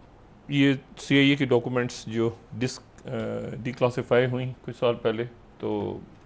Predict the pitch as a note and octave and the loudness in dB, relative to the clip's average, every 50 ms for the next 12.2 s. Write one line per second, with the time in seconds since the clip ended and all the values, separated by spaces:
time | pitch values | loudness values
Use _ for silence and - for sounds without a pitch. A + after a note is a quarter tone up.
0 | - - - - - - - - - - - - - - - - - - - - | -20 -20 -20 -20 -20 -20 -20 -20 -20 -20 -20 -20 -20 -20 -20 -20 -20 -20 -20 -12
1 | - C3 C#3 C#3+ B2+ C#3+ D3 D#3 D#3 D3 C#3 - - - - - - - - - | -6 -4 -4 -2 0 2 2 4 4 2 2 0 -4 -12 -20 -20 -20 -20 -20 -20
2 | - - - - - - - B2+ B2+ B2 C3 B2 A#2+ B2 A#2+ A2 A#2 B2 A#2+ A#2 | -20 -20 -20 -20 -16 -10 -4 -2 0 0 0 0 0 0 0 0 0 0 0 0
3 | A2+ A2 - - A#2 - - - B2+ A#2+ - - - A#2 A2 A#2 A#2+ - - - | 0 -2 -2 -4 -4 -4 -4 -4 -4 -4 -4 -6 -6 -6 -6 -6 -8 -12 -18 -20
4 | - - - B2+ A#2 G2+ G2+ G2+ G2+ G#2 G#2 G2+ G2+ - - A#2+ C3 A#2+ - - | -20 -16 -12 -8 -6 -6 -6 -4 -6 -6 -6 -6 -8 -8 -8 -8 -10 -6 -6 -6
5 | - - A#2 G#2+ A2 G#2+ G#2 G#2 G#2 - G#2+ - - - - A#2+ A2+ A2 G#2+ A2 | -4 0 2 2 2 2 0 -4 -8 -12 -14 -14 -10 -6 -6 -6 -4 -4 -2 -4
6 | A2+ A2+ A#2 - A#2+ A2+ A2 A#2 - - A#2 - - - - - - - - - | -4 -2 0 2 2 2 2 -2 -6 -6 -6 -6 -8 -12 -20 -20 -20 -20 -20 -20
7 | - - - - B2 A#2+ - - A#2+ A#2+ A#2 - B2 A#2 - - A#2+ A#2+ A2+ A#2 | -20 -20 -10 -8 -8 -6 -2 0 0 0 2 4 2 2 2 0 -2 -2 -2 -6
8 | - - C3 B2+ C3 C#3 D3 C#3+ C3 A#2+ A#2 C3+ C3+ D3 D3 D#3 D3+ C#3+ C#3 - | -6 -6 -6 -4 -4 -4 -4 -2 0 0 2 2 2 0 0 -2 -2 -2 -2 -2
9 | D3+ C3+ A#2+ C#3+ D3+ D3 C#3 B2+ A#2+ B2 A#2 A2+ A#2 A#2 A#2 A#2 A2+ G#2+ A2 A2+ | 0 2 2 2 2 4 4 4 4 4 4 0 0 0 0 0 0 -2 -4 -4
10 | - - - C#3 B2+ - - A2 - - - - - - - - - - - - | -4 -6 -8 -8 -6 -4 -4 -6 -6 -6 -12 -18 -20 -20 -20 -20 -20 -20 -20 -20
11 | - - - - - - - - - - C#3 C3 C3+ C3+ C3 C3+ D3 D#3 D#3 - | -20 -20 -20 -20 -20 -20 -20 -8 -2 2 2 2 2 2 2 4 2 2 2 0
12 | D3 D3 D3 | 0 0 0